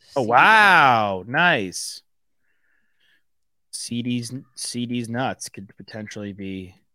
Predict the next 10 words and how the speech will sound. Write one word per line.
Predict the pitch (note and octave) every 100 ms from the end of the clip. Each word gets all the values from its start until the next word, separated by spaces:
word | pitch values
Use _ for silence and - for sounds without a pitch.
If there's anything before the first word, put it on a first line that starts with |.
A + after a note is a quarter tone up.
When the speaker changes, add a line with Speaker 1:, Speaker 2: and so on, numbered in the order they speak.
| _ -
Speaker 1:
a |
future | - G2+ - F#2+ F2+ F2+ _ _ _ _ _ _ _ _ _ _ _ _ _ _ _ _ -
name. | G#2+ G#2 G2 G2
I | B2
like | D3+ D#3+ D3
Diggs | C#3+ C3
and |
up | B2+
them | A#2
holes, | G#2+ A2+ G#2 F#2 F#2